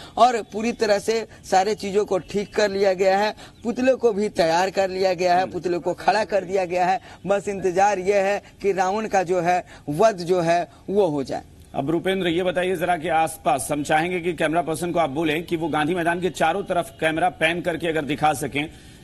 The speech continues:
Speaker 2: कि, अ, क्या इस वक्त वहां पर चल रहा है। दूसरा ये कि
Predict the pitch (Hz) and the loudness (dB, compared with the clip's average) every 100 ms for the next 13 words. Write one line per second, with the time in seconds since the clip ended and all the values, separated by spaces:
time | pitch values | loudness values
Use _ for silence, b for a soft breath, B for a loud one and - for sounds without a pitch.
0 | - 151 156 110 123 131 127 107 160 170 | -6 -2 -2 -2 2 2 2 2 2 2
1 | - 160 156 156 151 151 151 147 151 147 | -2 -4 -2 0 0 0 -2 -2 0 2
2 | 143 156 131 185 220 208 170 190 113 170 | 0 0 -4 -2 0 0 0 -2 -4 -4
3 | 175 | -4